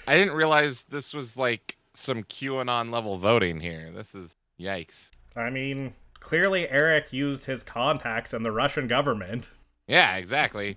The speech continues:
Speaker 2: <laughs>
Speaker 1: To hack the poll.
Speaker 2: Uh-huh.
Speaker 1: <laughs> God.
Speaker 2: Exactly.
Speaker 1: Uh, it's
Speaker 2: Uh.
Speaker 1: probably just Eric and all six of his Twitter accounts that have voted for, no. <laughs>
Speaker 2: But, uh, Brackinator ninety-nine also wrote in on that poll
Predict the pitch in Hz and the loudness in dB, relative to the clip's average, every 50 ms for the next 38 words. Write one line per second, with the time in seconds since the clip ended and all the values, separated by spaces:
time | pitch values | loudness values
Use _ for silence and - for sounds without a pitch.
0 | - - 208 202 147 - - 180 143 127 117 113 107 - - 113 127 139 151 - | -8 -10 -10 -10 -10 -12 -2 2 4 6 6 6 4 4 4 6 6 6 4 2
1 | 147 143 165 147 135 151 165 139 120 110 107 120 135 131 - _ _ _ _ _ | 2 2 2 2 6 6 6 8 8 8 6 6 4 0 -4 _ _ _ _ _
2 | _ - - 110 110 117 131 127 139 160 202 214 - - - - _ _ - - | _ 0 0 0 0 0 2 2 4 4 4 2 0 -6 -18 -20 _ _ -4 -4
3 | - - - - - - 113 95 - - - 85 - - - - - - - _ | -4 -4 -8 -12 -14 -16 -12 -12 -12 -12 -10 -4 -4 -4 -4 -4 -10 -18 -20 _
4 | _ _ _ 135 123 117 110 123 147 165 - 143 - - 95 - 139 - - - | _ _ _ -10 -8 -6 2 4 6 8 8 6 4 0 -6 -8 -10 -12 -12 -20
5 | - _ _ _ - - - 113 117 117 117 113 110 107 104 101 98 98 92 - | -20 _ _ _ -10 -10 -6 -4 -2 -2 -2 -2 -2 -4 -4 -4 -6 -6 -8 -10
6 | - - _ _ _ _ _ _ _ _ 117 127 139 127 120 - 175 190 214 220 | -12 -18 _ _ _ _ _ _ _ _ -4 -4 -4 -2 4 6 6 6 6 4
7 | 190 151 147 143 120 101 120 120 - - - 95 98 98 104 101 - 98 92 92 | 2 0 0 0 2 2 0 0 0 0 -2 0 2 2 2 0 0 0 0 0
8 | 92 90 - - - 95 - - - 87 80 92 85 78 - - 92 87 85 82 | 0 -2 -4 -4 -4 -4 -4 -4 -6 -4 -4 -4 -4 -4 -6 -6 -4 -2 -2 -2
9 | 78 73 - - 80 71 71 76 - 76 76 76 67 71 76 73 73 71 76 - | -4 -4 -6 -6 -6 -6 -6 -10 -10 -8 -8 -8 -6 -6 -8 -8 -8 -10 -14 -14
10 | - - 95 120 123 - 127 120 - - - 480 - - _ - - 427 453 453 | -12 2 2 2 2 2 -2 -8 -8 -8 -6 -6 -8 -6 _ -6 -6 -6 -6 -14
11 | 453 480 523 - - _ _ _ _ - _ _ - - - _ _ _ - 117 | -16 -16 -18 -20 -20 _ _ _ _ -20 _ _ -20 -20 -20 _ _ _ -4 -4
12 | 110 110 101 107 107 107 110 107 147 180 202 196 196 190 190 175 175 165 160 160 | -4 -2 -4 -4 -4 -4 0 4 6 8 8 8 8 6 6 6 6 6 6 4
13 | 151 156 151 143 143 139 139 165 185 196 180 - 185 180 165 151 170 185 196 180 | 4 4 4 4 4 4 6 6 6 6 8 8 8 8 8 8 6 8 8 8
14 | 175 175 165 165 - 139 127 127 127 127 127 135 - 135 135 190 220 233 226 226 | 6 6 4 2 2 2 2 4 4 2 0 -2 -8 -4 2 4 4 4 4 2
15 | - - 190 196 190 190 185 185 180 - - | 2 2 2 4 6 6 4 4 2 0 -6